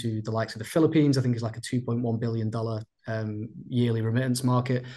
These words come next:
um, plus all the other countries that, um, also may remit from the U A E out to, uh, different areas. Um, they also, I guess, see this as a, um, I guess some of the things we saw from, uh, or seen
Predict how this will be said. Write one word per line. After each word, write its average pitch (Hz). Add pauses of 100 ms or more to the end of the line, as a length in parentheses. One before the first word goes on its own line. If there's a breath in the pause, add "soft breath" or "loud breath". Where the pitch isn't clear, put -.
(360 loud breath)
um, 113
plus 123
all 120
the 117
other 113
countries 113
that, 110 (200)
um, 113
also 120
may 113
remit 117 (140)
from 123
the 120
U 117
A 120
E 120
out 113
to, 110 (200)
uh, 113
different 117
areas. 120 (640 loud breath)
Um, 123
they 131
also, 143
I 127
guess, 120
see 123
this 120
as 117
a, 113 (220)
um, 113 (1120)
I 135
guess 135
some 160
of 156
the 151
things 147
we 131
saw 131
from, 120
uh, 120
or 117
seen 123